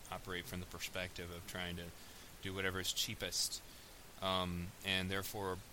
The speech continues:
essentially the most profitable. So, uh, the circumstances surrounding this situation, and, and that's the funny thing, is it's not the first time something like this happened, uh, and the first time it happened was not in the Uni-, not in Michigan, it was in Washington, D C.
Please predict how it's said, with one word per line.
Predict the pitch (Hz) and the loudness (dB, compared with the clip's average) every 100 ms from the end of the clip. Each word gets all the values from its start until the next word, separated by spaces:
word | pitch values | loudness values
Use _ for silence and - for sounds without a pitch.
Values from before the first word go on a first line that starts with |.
| - | 0
essentially | 101 113 107 104 | 2 4 2 0
the | 98 | 0
most | 90 - - | 0 0 2
profitable. | 131 123 113 90 90 85 - - - - - - - | 2 2 0 0 -4 -4 -8 -12 -12 -12 -12 -12 -4
So, | - - 120 113 107 - - - - - - - - - - - 101 | 4 6 8 4 2 -6 -12 -14 -14 -14 -14 -14 -12 -12 -10 -6 4
uh, | 104 98 92 92 - - - - - - | 6 6 6 0 -12 -14 -14 -14 -10 2
the | 110 | 6
circumstances | - 180 170 - 143 135 123 | 6 6 2 4 4 6 8
surrounding | - 107 107 113 107 | 8 8 6 6 6
this | 101 | 4
situation, | - 110 98 101 101 98 92 | 4 2 2 4 2 2 0
and, | 85 92 92 - | -2 -2 -4 0
and | 113 | 4
that's | 123 135 123 | 4 4 2
the | |
funny | - 139 | 2 2
thing, | 120 107 90 | 4 2 0
is | 98 107 | -2 2
it's | 101 131 | 4 6
not | 147 - | 6 4
the | 110 | 0
first | - 143 - | 2 4 4
time | 127 101 95 | 6 4 6
something | - 107 107 | 2 2 0
like | 92 | 0
this | 92 90 | 0 -2
happened, | - 107 107 87 90 87 | 2 2 0 -2 -2 -4
uh, | 92 90 87 82 | -4 -2 -2 -2
and | 92 | -4
the | 95 | -2
first | 139 156 - | 0 4 4
time | 120 95 | 6 4
it | 92 | 2
happened | 95 95 98 95 92 | 0 0 2 0 0
was | 92 | 2
not | 107 127 | 2 2
in | 113 | 2
the | 101 | 2
Uni-, | 95 87 95 | 0 0 0
not | 98 113 | 2 2
in | 101 | 4
Michigan, | 120 - 92 90 95 | 4 4 2 -2 -2
it | |
was | 101 101 | 0 2
in | 107 101 | 2 2
Washington, | 95 98 107 98 98 | 2 4 4 2 0
D | 92 92 | -2 2
C. | - 90 95 | 2 0 -4